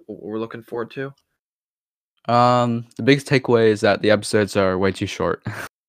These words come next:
Speaker 2: <laughs>
Speaker 1: That's the cutoff at the end. She expands everything, every, uh, like, uh, and, and, and we don't even know what, what, what, what, like, it's, it's cut right off. Th-, this is the biggest cliffhanger of the entire,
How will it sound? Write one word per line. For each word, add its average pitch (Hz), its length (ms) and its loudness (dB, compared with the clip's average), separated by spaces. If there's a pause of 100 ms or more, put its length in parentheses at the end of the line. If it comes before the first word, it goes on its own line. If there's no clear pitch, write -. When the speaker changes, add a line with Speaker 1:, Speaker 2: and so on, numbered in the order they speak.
Speaker 2:
<laughs> - 500 -20
Speaker 1:
That's 143 360 2
the 139 100 -4
cutoff 160 380 2
at 120 60 -10
the 123 140 -2
end. 107 240 -4
She - 140 -4
expands 139 540 -2
everything, 135 720 -2
every, 131 280 0
uh, 120 120 -4
like, 117 280 -2
uh, - 40 -8
and, 117 260 -6
and, 113 340 -8 (440)
and 117 140 -6
we 127 100 -4
don't 131 160 0
even 120 220 -4
know 120 180 0
what, 117 360 -4 (360)
what, 117 180 -6
what, 113 280 -6
what, 113 120 -4
like, 117 300 -4
it's, 131 120 -4
it's - 180 -14
cut - 220 -6
right 120 160 0
off. 113 200 -2
Th-, 101 100 -12
this 120 400 -6
is 131 60 -10
the 131 80 -8
biggest 123 300 -2
cliffhanger 101 420 -6
of 95 60 -10
the 95 80 -8
entire, 95 520 -4